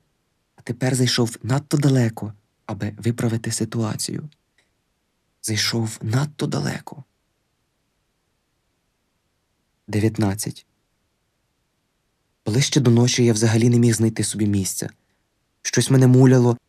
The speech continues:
не давало спокійно всидіти. Хотів було поговорити з бабою, щоб відволіктись, але вона якраз прийняла таблетки на сон. Думав навіть і собі так вчинити, але не наважився.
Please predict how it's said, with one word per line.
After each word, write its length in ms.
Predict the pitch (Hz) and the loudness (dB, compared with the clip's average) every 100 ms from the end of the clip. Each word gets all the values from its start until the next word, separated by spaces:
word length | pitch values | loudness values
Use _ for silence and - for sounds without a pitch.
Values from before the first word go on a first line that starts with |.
| _ | _
не 120 | 120 117 | -2 2
давало 340 | 120 123 123 | 4 4 2
спокійно 500 | - 139 - 123 117 | 0 -6 0 2 2
всидіти. 560 | 113 - 101 101 - - _ _ _ _ _ _ _ _ _ _ _ - | 2 0 0 -2 -6 -12 _ _ _ _ _ _ _ _ _ _ _ -8
Хотів 220 | - 147 | 2 4
було 200 | 143 147 | 6 6
поговорити 640 | 151 143 135 139 139 139 131 | 6 6 6 6 6 4 0
з 60 | |
бабою, 480 | 113 131 123 123 117 | 2 2 4 4 2
щоб 260 | - 117 110 | 0 -2 2
відволіктись, 760 | 117 117 117 - 117 117 - _ _ _ | 2 4 2 0 -6 -6 -8 _ _ _
але 160 | 113 107 | -2 2
вона 200 | 120 123 | 4 4
якраз 320 | 120 123 117 | 4 0 -2
прийняла 400 | - 120 120 120 | 2 4 4 4
таблетки 480 | 131 117 123 123 123 | 2 2 2 2 0
на 120 | 120 | 0
сон. 360 | - 104 - 120 _ _ _ _ _ _ _ _ _ _ - | -2 -6 -8 -12 _ _ _ _ _ _ _ _ _ _ -2
Думав 260 | 131 143 139 | 2 2 2
навіть 320 | 139 135 123 | 2 2 0
і 40 | 135 | -2
собі 300 | 147 156 175 | 2 4 4
так 160 | 131 | 2
вчинити, 540 | - 127 107 101 104 107 _ _ _ _ _ | 0 0 2 0 -4 -14 _ _ _ _ _
але 160 | 110 107 | -8 -2
не 100 | 117 | 0
наважився. 680 | 123 117 107 98 101 - | 0 0 0 0 -4 -8